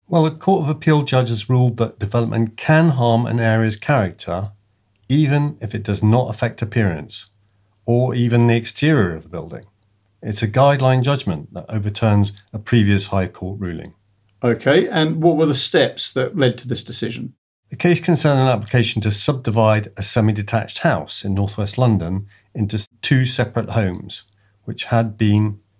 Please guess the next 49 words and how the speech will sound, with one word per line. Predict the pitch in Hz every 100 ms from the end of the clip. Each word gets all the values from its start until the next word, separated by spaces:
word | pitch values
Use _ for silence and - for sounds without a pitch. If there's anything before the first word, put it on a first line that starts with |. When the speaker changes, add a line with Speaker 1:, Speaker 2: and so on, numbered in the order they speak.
| -
Speaker 1:
to | -
an | 98
inquiry | 95 - 113 123 147 156 156 - _ -
and | 87
then | 87
to | 82
the | 85
High | 82 104
Court | 104 104 101 104 - _ _ _
and | 104 101
now | 98
the | 98
Court | 101 95 87
of |
Appeal. | 92 - 101 80 73 - _ _ _ _ _ -
There | 120
would | 123
be | 120 117
no | 127 135
visible | 127 113 117
change | 104 127 123 104 -
to | 90
the |
property, | - 90 - - - 101 - _ _ _ -
save | - 101 101 -
each | 131 -
of | 110
the | 110
new | 110 101
homes | 101 95 92 - _
having | 110 98 101
its | 98 -
own | 120 127 127
parking | 101 85 - -
space | - 78 87 104 101 - _ _ _ _ _
and | 110 110 110
the |
erection | 104 110 - 113
of | 98
a | 107
fence | - 143 71 65 - - _
to | - 92
divide | 90 92
the | 87
property's | - 95 - 87 98
rear | 92
garden | 90 113 101 85
into | 87 82 -
two. | - 113 73